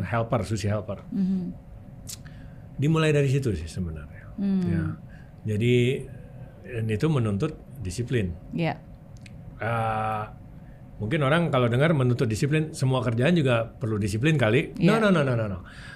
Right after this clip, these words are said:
Speaker 1: Eh, you don't understand. When you're illegal, orang ilegal, dapat pekerjaan bagus, itu, eh, rentan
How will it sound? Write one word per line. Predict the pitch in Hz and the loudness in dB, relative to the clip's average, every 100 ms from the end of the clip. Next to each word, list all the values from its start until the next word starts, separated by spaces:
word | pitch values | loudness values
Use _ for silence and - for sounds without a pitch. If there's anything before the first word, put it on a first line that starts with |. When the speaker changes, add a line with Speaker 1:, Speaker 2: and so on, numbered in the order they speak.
| - - | -16 -8
Speaker 1:
Eh, | 131 110 110 107 107 - - | -2 0 0 0 -2 -4 -8
you | - | 0
don't | 139 127 | 2 4
understand. | 117 95 127 98 82 - - - - - - - - - | 4 2 0 0 -2 -10 -18 -16 -16 -16 -16 -16 -16 -10
When | 110 107 110 | -4 -2 2
you're | 117 147 165 | 4 4 2
illegal, | - 113 120 160 160 120 78 - - - - - - - | 0 2 6 6 6 4 0 -6 -14 -18 -18 -16 -16 -8
orang | 113 110 113 | -2 -2 0
ilegal, | 104 113 135 120 95 82 85 - - - - | 2 4 4 4 2 -2 -8 -14 -18 -16 -4
dapat | 117 117 117 113 | 0 0 0 -6
pekerjaan | - - 104 95 110 - 101 98 | -6 -4 -4 -2 -4 -2 0 2
bagus, | 113 127 95 92 - - - - - - - - - - - - - - - - - - | 2 0 0 -4 -6 -10 -16 -18 -18 -18 -18 -16 -16 -16 -18 -18 -18 -18 -18 -18 -14 -4
itu, | 113 - - - 160 160 160 165 - | -4 -4 -12 -2 2 4 4 0 -4
eh, | 117 107 104 | -4 -2 -2
rentan | 101 107 117 120 117 117 - 120 | -2 -2 2 2 2 0 -2 -2